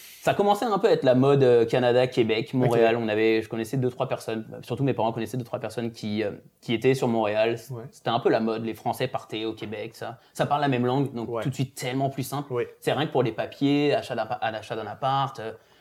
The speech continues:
Speaker 2: Ouais.
Speaker 1: c'est quand même plus simple là, tout ce processus quand ça parle la même langue. Donc on s'est dit, OK, on va tenter. C'était le P V T à l'époque, qui
Speaker 2: Ok.
Speaker 1: était en tirage au sort. Aujourd'hui, il a un petit peu changé.
Speaker 2: Oui.
Speaker 1: Donc on se met dedans et, euh, grosse chance, moi je l'ai, euh, en un mois.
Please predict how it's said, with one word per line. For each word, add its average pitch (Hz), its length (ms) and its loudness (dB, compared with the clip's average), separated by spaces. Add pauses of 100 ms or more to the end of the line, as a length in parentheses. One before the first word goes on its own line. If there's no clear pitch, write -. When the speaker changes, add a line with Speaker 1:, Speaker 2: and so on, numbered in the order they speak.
(240)
Speaker 2:
Ouais. 117 160 -2
Speaker 1:
c'est 110 100 -6
quand 135 120 -2
même 165 160 0
plus 127 120 -2
simple 127 260 -6
là, 131 60 -2
tout 135 60 -6
ce 120 60 -8
processus 117 400 -8
quand 123 100 -10
ça 113 120 -10
parle 117 140 -6
la 113 60 -4
même 104 160 -8
langue. 123 240 -8 (520)
Donc 131 100 2
on 131 40 4
s'est 139 140 0
dit, 160 240 -2
OK, 120 180 -2
on 175 60 0
va 117 100 0
tenter. 110 520 -4
C'était 127 240 -6
le 135 40 -4
P 131 120 2
V 110 120 0
T 131 380 -6
à - 80 -14
l'époque, 113 360 -4
qui - 100 -6
Speaker 2:
Ok. 120 100 -10
Speaker 1:
était 107 180 -2
en 104 140 -8
tirage 107 300 -2
au 101 40 -8
sort. 123 400 -2
Aujourd'hui, 104 320 -4
il 101 80 -6
a 101 60 -12
un 98 60 -14
petit - 160 -20
peu 107 100 -8
changé. 107 400 -10
Speaker 2:
Oui. 120 120 -8 (380)
Speaker 1:
Donc 143 140 2
on 156 100 4
se 143 120 0
met 139 80 6
dedans 135 520 2
et, 135 200 6
euh, 110 180 4
grosse 113 300 0
chance, - 440 -10 (160)
moi 120 200 0
je 110 100 -6
l'ai, 120 180 6
euh, 107 280 0
en 113 140 -4
un 113 100 0
mois. 113 300 -4